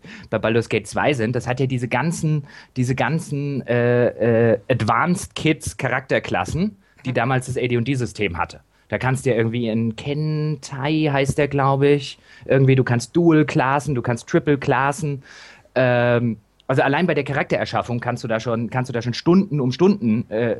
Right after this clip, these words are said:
Speaker 1: verbringen. Und viele von diesen ganzen Kids und Klassen sind halt einfach grässlich ausbalanciert.
Speaker 2: Mhm.
Speaker 1: Weil du es natürlich für ein, für ein Computerrollenspiel ganz anders, äh, äh,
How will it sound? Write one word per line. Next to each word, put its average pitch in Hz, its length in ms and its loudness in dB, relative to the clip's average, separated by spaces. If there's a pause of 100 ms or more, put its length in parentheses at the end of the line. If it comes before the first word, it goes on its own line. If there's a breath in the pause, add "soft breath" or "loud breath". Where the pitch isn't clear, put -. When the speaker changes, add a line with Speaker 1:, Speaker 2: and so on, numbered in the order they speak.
Speaker 1:
verbringen. 117 480 -2 (180 loud breath)
Und - 160 2
viele 294 300 2
von 143 160 0
diesen 123 200 2
ganzen 110 280 0
Kids - 280 -4
und 120 120 -2
Klassen 135 400 -2
sind 160 160 -2
halt 170 160 0
einfach 175 300 -4 (720 loud breath)
grässlich 208 640 0
ausbalanciert. 92 720 -4 (120)
Speaker 2:
Mhm. 143 180 -8
Speaker 1:
Weil - 100 2
du 156 60 0
es 151 80 -4
natürlich 175 440 -2
für 147 300 -2
ein, 98 260 -2 (380)
für - 140 -4
ein 120 80 0
Computerrollenspiel 123 880 0
ganz 147 240 -2
anders, 147 560 0
äh, 123 140 -8 (140)
äh, 131 120 -4